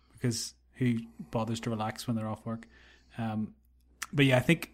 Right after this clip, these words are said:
next week, so maybe next podcast, next ep, I might have some updates and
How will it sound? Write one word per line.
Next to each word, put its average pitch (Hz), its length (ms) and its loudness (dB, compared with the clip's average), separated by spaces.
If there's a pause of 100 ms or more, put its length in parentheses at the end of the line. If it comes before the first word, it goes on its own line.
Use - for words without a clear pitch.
next 165 300 8
week, 185 160 10
so - 120 4
maybe 143 320 6
next 147 460 2 (140)
podcast, 208 580 4 (140)
next 156 220 0
ep, 180 200 4
I 165 60 2
might 147 180 2
have 143 120 2
some 147 140 2
updates 175 420 0 (480)
and 135 320 6